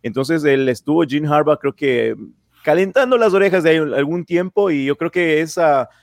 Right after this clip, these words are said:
el parentesco de ser hermanos, yo creo que también influye bastante, y es una oportunidad tan grande para este, eh, coordinador, muy joven, que yo lo he visto ahí, es jovencito, y, y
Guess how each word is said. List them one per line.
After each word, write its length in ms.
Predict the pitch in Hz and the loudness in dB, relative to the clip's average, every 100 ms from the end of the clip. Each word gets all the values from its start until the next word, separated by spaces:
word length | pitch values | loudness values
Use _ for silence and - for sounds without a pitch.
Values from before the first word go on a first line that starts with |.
| _ | _
el 140 | - 135 | -10 -2
parentesco 480 | 147 143 127 151 165 | 0 0 -2 -4 -2
de 60 | |
ser 180 | 147 151 | 0 2
hermanos, 400 | 151 156 156 165 | 2 2 0 -2
yo 120 | 143 | -4
creo 140 | 147 151 | -4 -6
que 120 | 151 | -2
también 280 | 135 135 156 | -4 -4 -6
influye 480 | 151 - 156 165 | -8 -6 -2 0
bastante, 680 | 165 131 - 143 151 190 208 _ _ _ - | 0 0 -2 -4 -2 -2 -2 _ _ _ -8
y 280 | 131 131 135 | -4 0 0
es 120 | 147 | 0
una 180 | 190 196 | 0 -2
oportunidad 400 | 185 131 143 156 | 0 -4 -2 -4
tan 160 | 165 | -4
grande 280 | 147 151 160 | -2 -2 -2
para 160 | 147 139 | -2 -2
este, 460 | 139 151 143 131 - | -2 -2 0 -2 -4
eh, 120 | 120 | -8
coordinador, 640 | - 131 127 123 127 185 | -6 -6 -4 -2 0 -2
muy 220 | 127 147 190 | -4 -8 -6
joven, 340 | 160 196 147 | -2 -2 -2
que 80 | 127 | -2
yo 60 | |
lo 80 | 185 | 0
he 40 | 202 | 0
visto 280 | 202 - | -2 -2
ahí, 120 | 170 202 | -2 -2
es 120 | - | -4
jovencito, 640 | 151 131 - 202 131 117 | -4 -4 -8 -10 -6 -4
y, 240 | 113 113 | -4 -8
y 40 | 117 | -12